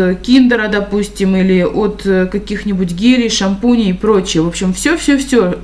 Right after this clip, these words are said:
Э, без разницы, что вы возьмёте.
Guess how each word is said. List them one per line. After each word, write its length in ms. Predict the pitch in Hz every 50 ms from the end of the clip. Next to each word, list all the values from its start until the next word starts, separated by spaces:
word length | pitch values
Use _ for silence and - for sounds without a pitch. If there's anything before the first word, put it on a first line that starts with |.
| - - - - - - - - - - - - - -
Э, 380 | - 180 185 180 175 175 175 170 170 175
без 120 | 208 208
разницы, 500 | 247 240 220 208 185 185 175 165 - 185
что 220 | - - - 185 180
вы 80 | 175
возьмёте. 560 | 180 196 202 202 220 214 185 160 - - -